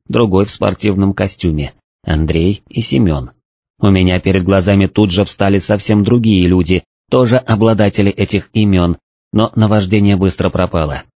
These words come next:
Вместо того, чтобы терять время на воспоминания, я подошел поближе к проходу, и когда там появилась новая фигура, протянул ей руку.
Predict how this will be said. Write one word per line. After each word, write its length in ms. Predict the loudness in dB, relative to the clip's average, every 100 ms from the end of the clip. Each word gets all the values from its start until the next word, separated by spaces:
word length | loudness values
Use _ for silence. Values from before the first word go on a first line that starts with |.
| _ _ _ -4
Вместо 380 | 0 0 0
того, 260 | 0 2 2
чтобы 280 | 0 0 0
терять 320 | 0 0 0
время 320 | 0 2 2
на 180 | 2 2
воспоминания, 880 | 0 0 0 2 2 2 0 -2 -8 _
я 180 | -2 -2
подошел 420 | 0 0 2 0
поближе 460 | 0 0 0 0 -2 -4
к 100 | -4
проходу, 640 | 0 0 2 2 4 0 -2 _ _ -4
и 100 | 0
когда 340 | 2 2 2
там 220 | 2 0
появилась 580 | 2 2 4 4 2 0
новая 360 | 0 0 0 0
фигура, 500 | -2 -2 -2 -2 -8 _
протянул 480 | -4 0 2 2 2
ей 220 | 2 0
руку. 440 | 0 -4 -6 -12